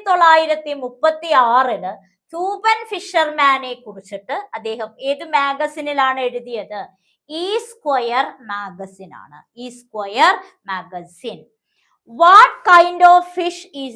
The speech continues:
the first to attack Santiago's boat after his big catch? ആ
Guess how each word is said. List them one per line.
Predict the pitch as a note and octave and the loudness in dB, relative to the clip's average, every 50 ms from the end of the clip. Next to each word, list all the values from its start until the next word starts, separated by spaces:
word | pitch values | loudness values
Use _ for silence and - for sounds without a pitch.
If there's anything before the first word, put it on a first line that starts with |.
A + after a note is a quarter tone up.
| G3+ F#3+ A#3 | -10 -6 -4
the | G3+ F#3+ G#3 A#3+ - _ _ _ _ _ _ - - | -4 -4 -4 -6 -10 _ _ _ _ _ _ 0 2
first | E4+ F4+ G4+ A4 - - - G#4+ | 4 4 2 0 -6 -12 -12 -12
to | G#4 G#4 - C#4+ C#4 | -8 -2 0 0 0
attack | - - - - C#4 A#3+ G3+ G#3+ A3 - _ _ _ _ _ _ - - | 0 -2 -2 0 2 2 2 0 -4 -8 _ _ _ _ _ _ -4 2
Santiago's | - - D4+ D#4+ E4 F4 - - F4+ F#4+ G4 F#4+ F4+ F4 E4+ E4 D#4+ E4 E4 D#4 D#4 - G3+ F#3 F3 | 4 6 6 4 4 0 -8 -10 -6 0 4 6 6 6 4 2 0 0 0 0 -2 -4 -12 -14 -6
boat | G3+ D4 C#4+ B3 G3 E3+ - - A2 - _ _ _ _ - G#3+ A#3 B3+ C#4+ | -2 -2 0 0 -2 -4 -10 -16 -20 -20 _ _ _ _ -2 2 4 4 4
after | D#4+ D#4 - - - E4 E4 D#4+ D#4 D#4+ D#4+ | 4 2 -2 -8 -4 -2 -2 -2 -2 -6 -10
his | C#4+ C4+ C4+ - F#3 F3 G3+ | -10 -12 -12 -14 -16 -12 -12
big | C4 C4 - - - | -12 -12 -6 -4 -2
catch? | A3 A3 - - - - A3 _ _ _ _ - A3 | -2 -4 -4 -14 -20 -20 -20 _ _ _ _ -4 -2
ആ | A#3 | 0